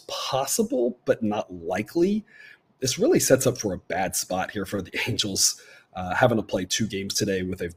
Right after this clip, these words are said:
fairly below average set of relievers.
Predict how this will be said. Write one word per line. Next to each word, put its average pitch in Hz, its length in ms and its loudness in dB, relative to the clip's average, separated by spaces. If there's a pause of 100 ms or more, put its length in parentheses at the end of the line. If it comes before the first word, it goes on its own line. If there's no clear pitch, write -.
(160)
fairly 143 420 4
below 95 420 -4
average 95 600 2
set 117 300 4
of 92 100 -2
relievers. 92 680 -4